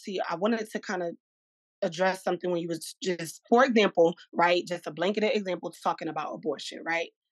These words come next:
Whereas black and white is very, like you said, it's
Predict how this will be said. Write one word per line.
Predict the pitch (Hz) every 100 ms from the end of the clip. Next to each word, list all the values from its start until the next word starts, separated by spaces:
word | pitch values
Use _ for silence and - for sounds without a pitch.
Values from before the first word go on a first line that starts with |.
| _ _ _ _ _ -
Whereas | 214 208
black | 190 214 -
and | 240 226
white | 196 196
is | 185
very, | 185 185 190 180 - - - _ -
like | 196 190
you | 202
said, | - 180 170
it's | 170